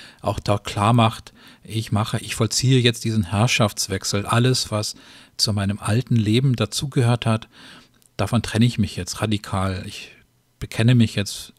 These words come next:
voll und ganz zu Jesus Christus und alles, was dann noch zu meinem alten Leben gehört an Utensilien,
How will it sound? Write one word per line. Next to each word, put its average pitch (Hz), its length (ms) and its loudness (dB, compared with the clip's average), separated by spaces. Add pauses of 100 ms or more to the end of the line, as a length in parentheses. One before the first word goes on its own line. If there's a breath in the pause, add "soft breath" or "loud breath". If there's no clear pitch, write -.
(320 soft breath)
voll - 240 0
und 120 120 4
ganz 107 400 0
zu - 80 -4
Jesus 104 340 -2
Christus 120 640 -2
und 101 100 -2
alles, 117 320 0
was - 360 -4 (540 loud breath)
dann 101 140 2
noch 104 100 0
zu - 120 -6
meinem 104 200 0
alten 113 300 0
Leben 117 320 2
gehört 107 420 2
an 101 140 -2
Utensilien, 113 840 2